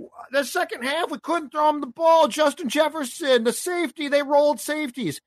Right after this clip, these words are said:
You know what the Rams said? "Bengals are doing a good job on Cooper Kupp. Go time. We're gonna move him around. We're gonna figure out," like, that for everybody who watches film, who said, "Well, just look at this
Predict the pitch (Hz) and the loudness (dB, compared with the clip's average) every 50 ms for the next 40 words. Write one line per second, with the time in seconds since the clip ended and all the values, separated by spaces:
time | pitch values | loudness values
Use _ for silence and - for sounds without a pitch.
0 | _ _ - 202 277 453 453 - 330 302 262 226 208 226 240 233 - - 277 277 | _ _ -4 0 0 0 0 0 -2 -2 0 2 2 2 0 -2 -2 -2 0 0
1 | 285 269 240 _ _ _ _ _ _ _ _ _ _ _ _ _ _ _ _ - | 0 -2 -4 _ _ _ _ _ _ _ _ _ _ _ _ _ _ _ _ -20
2 | - _ _ _ _ _ _ _ _ _ _ _ _ _ _ _ 117 131 170 208 | -20 _ _ _ _ _ _ _ _ _ _ _ _ _ _ _ -16 -12 -10 -8
3 | 175 135 127 135 127 113 104 - 123 113 92 98 110 113 117 107 98 - 110 - | -6 -4 -4 -4 -4 -4 -6 -8 -10 -10 -8 -6 -4 -4 -4 -6 -8 -12 -14 -18
4 | - - _ - 139 139 - _ _ _ _ _ _ _ _ _ _ _ _ _ | -18 -20 _ -16 -16 -16 -18 _ _ _ _ _ _ _ _ _ _ _ _ _
5 | _ _ _ _ _ _ _ _ _ 101 98 110 110 131 160 - - 104 - - | _ _ _ _ _ _ _ _ _ -14 -8 -4 -4 -4 -4 -4 -6 -6 -8 -8
6 | - _ _ _ _ _ _ - 117 139 165 139 107 104 107 110 104 107 104 101 | -16 _ _ _ _ _ _ -10 -6 -4 -4 -2 -2 -4 -6 -8 -8 -8 -8 -6
7 | 98 104 120 151 139 95 95 101 135 170 175 226 208 170 - - 175 165 139 135 | -6 -6 -6 -8 -10 -10 -4 0 2 2 4 2 0 0 -2 -2 -2 -2 0 0
8 | 151 151 151 151 143 139 131 - _ - - - 202 233 233 - - _ _ _ | 0 0 2 2 2 2 0 -2 _ -16 -4 0 0 0 0 0 -6 _ _ _
9 | - 185 226 233 - - 214 220 208 190 196 240 277 330 330 320 254 180 - 208 | -2 -2 -2 0 0 0 -2 0 2 2 2 2 2 2 0 0 0 -2 0 2
10 | 220 226 220 170 151 160 175 165 160 156 165 185 - 190 - - - 196 190 156 | 2 2 2 2 0 0 2 4 4 4 4 2 0 -4 -8 -6 -2 0 0 0
11 | 127 135 147 139 170 165 156 175 175 - - 165 131 139 151 165 202 285 320 311 | 0 -2 -4 -2 -2 0 2 2 2 2 2 -2 -2 -2 -6 -2 0 0 0 0
12 | 311 285 - - 208 175 - - | -2 -6 -6 -6 -6 -6 -8 -10